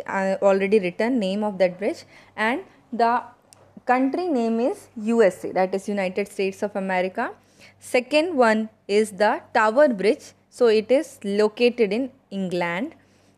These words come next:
Then third is Rialto Bridge, it is in Italy. Fourth is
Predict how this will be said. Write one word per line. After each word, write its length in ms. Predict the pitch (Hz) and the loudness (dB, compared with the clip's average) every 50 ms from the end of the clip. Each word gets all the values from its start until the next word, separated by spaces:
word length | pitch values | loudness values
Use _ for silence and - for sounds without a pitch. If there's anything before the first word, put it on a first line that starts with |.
| _ | _
Then 360 | - 190 202 214 220 247 339 - - _ _ _ _ - | -8 -4 -2 -2 0 -2 -4 -6 -12 _ _ _ _ -4
third 400 | - 262 233 240 262 320 - - - _ _ _ _ _ _ _ _ _ _ _ _ _ _ _ - | 0 4 6 6 6 4 2 -2 -10 _ _ _ _ _ _ _ _ _ _ _ _ _ _ _ 0
is 320 | 226 233 254 254 247 - - - - _ - | 4 4 4 4 0 -6 -18 -20 -14 _ 0
Rialto 600 | 220 214 208 214 233 254 247 - - 302 311 302 | 0 2 2 2 2 0 0 0 2 2 2 2
Bridge, 500 | 220 190 202 190 240 254 - - - - _ _ _ _ _ _ _ _ | 2 2 4 4 2 2 0 -8 -20 -20 _ _ _ _ _ _ _ _
it 220 | - 214 208 - | -2 -2 2 4
is 180 | 208 202 196 - | 2 2 4 2
in 180 | 214 220 254 247 - _ | 0 0 0 -2 -6 _
Italy. 560 | 196 208 190 - 196 185 180 190 233 330 - _ _ _ _ _ _ _ _ _ _ | -10 -8 -6 -4 -2 0 0 0 0 -2 -6 _ _ _ _ _ _ _ _ _ _
Fourth 480 | _ - - 247 226 226 240 262 - - | _ -4 0 4 4 6 4 4 2 2
is 320 | 247 247 - - - - | 4 4 4 2 -2 -10